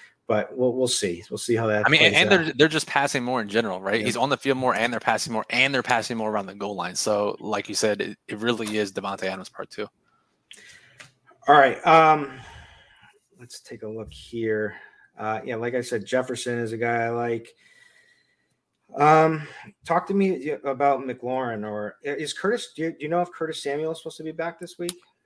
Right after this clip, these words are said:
Speaker 2: So Ron Rivera said today that he's expecting him to go, which is kinda weird to me because the dude's practiced three times since, like, June. So I, I'm, I have a hard time believing that he's in full game shape, but it sounds like he's gonna play. And is,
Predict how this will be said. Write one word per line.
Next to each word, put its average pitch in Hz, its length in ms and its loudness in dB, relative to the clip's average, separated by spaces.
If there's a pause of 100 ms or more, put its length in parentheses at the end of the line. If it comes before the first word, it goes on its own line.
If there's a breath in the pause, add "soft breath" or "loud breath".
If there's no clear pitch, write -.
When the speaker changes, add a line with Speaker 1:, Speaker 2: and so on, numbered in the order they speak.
(100)
Speaker 2:
So 135 140 0
Ron 170 180 6
Rivera 147 280 6
said 127 180 2
today 120 260 4
that 107 140 -2
he's 170 240 -4
expecting 127 480 -2
him 113 160 -2
to 107 120 -8
go, 104 260 0
which 104 180 -8
is - 80 -4
kinda 196 200 4
weird 123 180 6
to 110 40 0
me 104 100 -4
because 104 340 4
the 110 140 0
dude's 139 200 2
practiced 120 420 2
three 110 140 -4
times 117 360 0
since, - 320 -2
like, 101 320 -4 (360)
June. 98 400 -12
So 110 420 4 (260)
I, 117 160 4
I'm, 117 220 -2 (140)
I 113 100 4
have 135 180 6
a 117 60 0
hard 113 200 4
time 117 160 2
believing 110 300 -4
that 104 80 -2
he's 104 120 -2
in 95 100 -8
full 110 280 -10
game 104 240 -4
shape, 160 260 2 (420 loud breath)
but 135 80 2
it 131 60 6
sounds 160 180 6
like 156 80 10
he's 135 80 4
gonna 143 160 4
play. 127 320 8
And 110 100 -2
is, - 280 -2